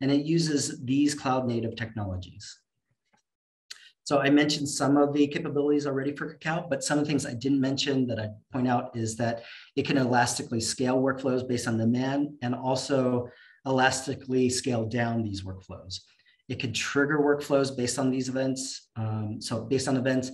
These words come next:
and that can include data changes, code changes. It can, uh, execute events on some period, so maybe it's, like, once a day.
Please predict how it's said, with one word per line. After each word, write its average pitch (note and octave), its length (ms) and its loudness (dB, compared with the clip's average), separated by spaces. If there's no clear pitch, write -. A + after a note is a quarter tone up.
and C3 240 4
that C3+ 160 2
can C3+ 100 -6
include B2+ 600 2
data A#2+ 260 0
changes, B2+ 720 0
code C3 300 0
changes. B2 580 0
It A#2+ 120 -4
can, A#2+ 360 0
uh, A#2 200 2
execute B2 420 -2
events A#2+ 500 0
on A2 400 -2
some A#2+ 300 0
period, D#3 520 2
so A2 300 -2
maybe A2+ 300 0
it's, - 200 -4
like, G2 140 -6
once A#2 260 -2
a G#2+ 40 -4
day. A#2 420 -2